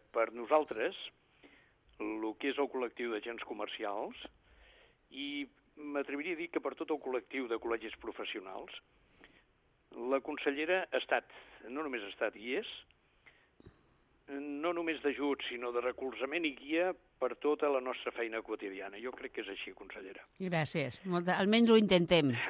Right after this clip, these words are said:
Speaker 1: <laughs> Pensem que heu tingut una primera etapa com a consellera de Justícia,
Speaker 2: Mhm.
Speaker 1: en la que veu tenir de resoldre diferents conflictes i contenciosos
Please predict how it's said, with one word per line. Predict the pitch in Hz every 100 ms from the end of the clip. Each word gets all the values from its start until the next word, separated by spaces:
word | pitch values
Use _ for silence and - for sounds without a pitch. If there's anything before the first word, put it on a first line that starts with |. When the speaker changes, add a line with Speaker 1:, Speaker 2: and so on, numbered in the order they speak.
| - - - -
Speaker 1:
<laughs> | - - - - - -
Pensem | 131 139 - 175 220 220 - - - - - _ -
que | - 147 147 143 147
heu | 156
tingut | 156 151 139 160 160
una | 143 123
primera | 131 127 113
etapa | 120 113 104 90 - - _ _ _ -
com | 101
a | 101
consellera | 107 131 120 127
de | 107
Justícia, | 98 - 123 - 127 156 190
Speaker 2:
Mhm. | 196 185 175 233 - _ _ -
Speaker 1:
en | 139 160 165 156
la | 139
que | 143
veu | 139 147
tenir | 151 139 151 147
de | 135
resoldre | 120 123 135 135 143 143
diferents | 117 117 135
conflictes | - 120 - 131 139 139 143 143 147 117
i | 123
contenciosos | - 113 117 104 - 135 139 - 143 151